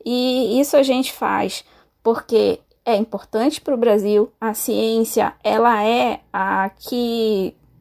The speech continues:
produz conhecimento, que enriquece a população, né, que ajuda a população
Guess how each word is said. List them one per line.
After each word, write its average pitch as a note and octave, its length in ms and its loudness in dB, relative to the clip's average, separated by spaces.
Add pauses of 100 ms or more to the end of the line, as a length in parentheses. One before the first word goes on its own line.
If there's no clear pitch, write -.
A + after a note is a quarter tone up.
(120)
produz B3 560 2
conhecimento, G3+ 1120 -4
que A3+ 100 -8
enriquece A3+ 1160 0 (320)
a G3+ 100 0
população, G3+ 880 -2 (140)
né, F3+ 240 -8
que - 100 0
ajuda B3+ 880 2
a G3 40 -2
população G3 920 -4